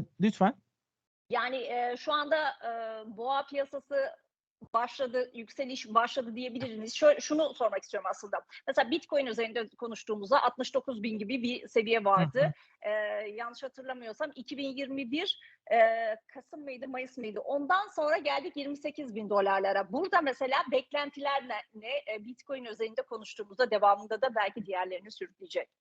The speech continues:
Speaker 1: Beklentiler çok net aslında. Bitcoin kripto dünyasında arzı sınırlı bir varlık olması dolayısıyla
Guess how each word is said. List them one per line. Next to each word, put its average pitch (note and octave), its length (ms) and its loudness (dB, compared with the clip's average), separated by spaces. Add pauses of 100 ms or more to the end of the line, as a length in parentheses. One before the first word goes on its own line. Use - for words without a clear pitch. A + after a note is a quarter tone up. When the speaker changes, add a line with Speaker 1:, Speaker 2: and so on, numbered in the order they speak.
(140)
Speaker 1:
Beklentiler A3 640 8
çok A3 260 8
net F3+ 120 10
aslında. D#3 440 8
Bitcoin G#3+ 440 10
kripto G3+ 500 8
dünyasında E3 600 12
arzı D#3 360 12
sınırlı D#3 400 10
bir C#3 60 10
varlık C#3 400 10
olması D3 440 4
dolayısıyla C3 640 8